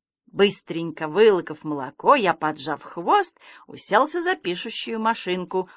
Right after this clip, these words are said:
Ура! Печатать я не разучился. Конечно, немного мешают острые когти на лапах, но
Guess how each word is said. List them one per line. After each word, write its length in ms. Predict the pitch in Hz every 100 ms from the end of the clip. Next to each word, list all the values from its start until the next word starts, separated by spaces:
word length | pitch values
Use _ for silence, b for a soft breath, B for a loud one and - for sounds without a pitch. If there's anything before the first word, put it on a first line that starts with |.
| b
Ура! 560 | 226 294 214 202 214 - _ _ _ _
Печатать 560 | 214 220 202 220 247 -
я 180 | 165 170
не 100 | 196
разучился. 760 | 196 202 202 131 131 - - - _ _ _ _ _ -
Конечно, 720 | 202 247 370 453 - 165 131 b b b b
немного 440 | 415 453 453 381
мешают 560 | 403 359 330 349 381 -
острые 460 | 294 294 - 330 330
когти 380 | 226 226 -
на 200 | 262 269
лапах, 460 | 202 156 151 143 - _ _
но 80 | -